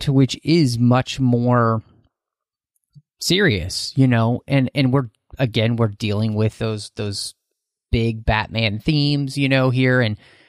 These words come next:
again, I, I would say one of the strongest points of this film, and I was joking at the beginning, John, but this movie is about Batman. Like, it's not about the villains. It's really about him.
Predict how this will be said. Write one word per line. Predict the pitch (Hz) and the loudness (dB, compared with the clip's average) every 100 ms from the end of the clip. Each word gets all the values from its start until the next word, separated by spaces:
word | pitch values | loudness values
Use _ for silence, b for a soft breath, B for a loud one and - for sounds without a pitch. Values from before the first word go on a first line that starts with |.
| - | -8
again, | 110 135 165 156 | -4 0 0 0
I, | 123 110 | -2 -4
I | - 120 | -2 0
would | 123 | 0
say | - 131 120 113 | 0 0 0 0
one | 110 110 120 | -2 0 0
of | 113 | 2
the | 113 | 0
strongest | - 131 123 131 127 | 0 0 0 0 -4
points | - 127 120 | -4 -6 -6
of | 113 | -10
this | 110 | -2
film, | 156 151 131 | 0 2 2
and | 117 | 2
I | 110 | 0
was | 107 | -4
joking | - 127 120 120 117 | -2 0 0 -2 -6
at | |
the | 113 | -6
beginning, | 113 131 196 147 120 | -4 -2 0 -2 -2
John, | 120 117 120 | 0 0 0
but | 117 B B B B | -2 B B B B
this | - - | -4 0
movie | 147 214 160 | 2 4 2
is | 180 | 2
about | 147 156 135 | 0 0 0
Batman. | 175 233 117 92 69 104 - | 0 0 -2 -6 -8 -12 -2
Like, | 123 120 - 90 b b b | 0 0 -2 -16 b b b
it's | - 156 - | -2 -2 0
not | 156 160 180 | 0 2 0
about | 147 165 233 - | 0 0 -2 -2
the | 127 | -2
villains. | 113 120 113 147 135 | 2 2 2 0 0
It's | 131 135 | 0 0
really | 143 160 | 0 2
about | 135 120 120 113 | 2 2 0 -2
him. | 147 214 123 107 | -2 0 0 -2